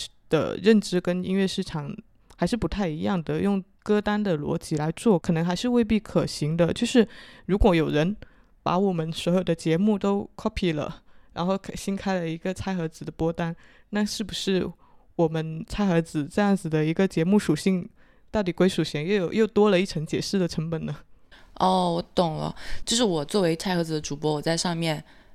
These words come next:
Speaker 2: 发我的节目内容，其实我所有的节目集合也是一个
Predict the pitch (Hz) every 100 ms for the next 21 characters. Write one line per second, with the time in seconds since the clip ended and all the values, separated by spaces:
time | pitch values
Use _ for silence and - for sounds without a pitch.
0 | - - 190 196 165 147 147 143 156 180
1 | 170 185 156 143 143 - 165 180 151 175
2 | 165 147 - 143 170 165 - 147 160 143
3 | 143 - 143 - 185 151 143 156